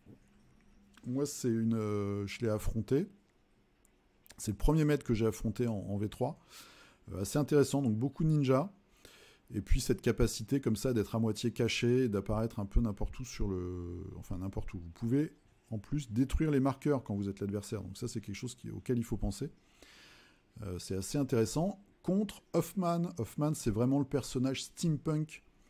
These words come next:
de Malifaux. Donc c'est un, c'est un ingénieur fou, on va dire, qui va avoir plein de robots avec lui et qui va pouvoir les booster, leur donner des, des tokens d'énergie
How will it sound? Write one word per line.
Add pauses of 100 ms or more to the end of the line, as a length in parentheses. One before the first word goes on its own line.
(340)
de
Malifaux.
Donc
c'est
un, (560)
c'est
un
ingénieur
fou,
on
va
dire, (720)
qui
va
avoir
plein
de
robots
avec
lui (880)
et
qui
va
pouvoir
les
booster,
leur
donner
des,
des
tokens
d'énergie